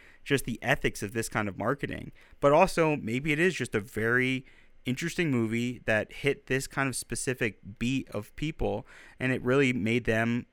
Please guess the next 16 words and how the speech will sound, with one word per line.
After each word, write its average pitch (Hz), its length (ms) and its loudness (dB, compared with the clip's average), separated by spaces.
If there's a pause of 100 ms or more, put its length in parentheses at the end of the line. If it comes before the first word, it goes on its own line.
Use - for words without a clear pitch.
you 107 120 -6
know, 117 160 -2
muster 117 500 2
up 127 160 2
this 117 180 -2
storm 117 680 0
of 110 180 -4
popularity. 120 800 2 (360)
I 165 120 4
don't 185 120 8
know. 104 240 2
All 147 160 6
that 170 140 6
being 147 180 0
said, 113 260 0
Ben, 104 360 -2